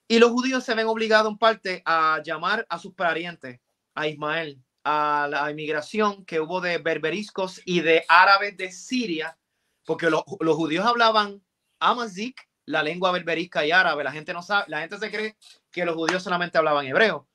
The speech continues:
pero ellos hablaban amazic, la lengua, eh, berberisca y árabe, porque estos eran los famosos moros. Ellos ayudan a los moros a entrar y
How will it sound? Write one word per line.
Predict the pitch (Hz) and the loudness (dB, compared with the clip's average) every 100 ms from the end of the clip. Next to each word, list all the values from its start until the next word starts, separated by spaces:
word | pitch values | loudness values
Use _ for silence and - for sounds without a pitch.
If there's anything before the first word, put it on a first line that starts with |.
| _ | _
pero | - 156 151 | -6 -2 -2
ellos | 160 | -4
hablaban | 160 147 151 151 147 _ _ _ _ _ _ _ - | -2 0 0 -4 -8 _ _ _ _ _ _ _ 4
amazic, | 214 262 226 233 277 - | 4 4 -2 -4 -8 -10
la | 147 151 | -6 -4
lengua, | 147 175 190 190 185 _ _ _ _ _ 170 | -4 -4 0 2 0 _ _ _ _ _ -4
eh, | 170 170 160 151 147 | -2 2 2 0 -2
berberisca | 175 175 185 294 - - 220 _ - | -4 -2 -4 -4 0 0 0 _ -6
y | 240 277 269 285 _ - | -4 -2 -6 -10 _ 4
árabe, | 175 170 123 107 _ _ _ _ _ _ _ _ | 6 6 2 -6 _ _ _ _ _ _ _ _
porque | 165 165 | -6 -4
estos | 165 214 | -6 0
eran | 208 | 0
los | 214 214 | 0 -2
famosos | 196 208 226 170 | -4 -4 -6 -4
moros. | 170 143 113 _ _ - _ _ - - | -2 -2 -6 _ _ -20 _ _ -18 -4
Ellos | 190 214 285 262 | 0 2 2 2
ayudan | 226 - 254 330 320 285 | 0 0 -2 2 2 2
a | |
los | 247 214 | -2 0
moros | 214 233 214 | 0 0 0
a | 190 | -6
entrar | 175 - 190 175 - | -6 0 4 4 0
y | 202 220 | -6 -8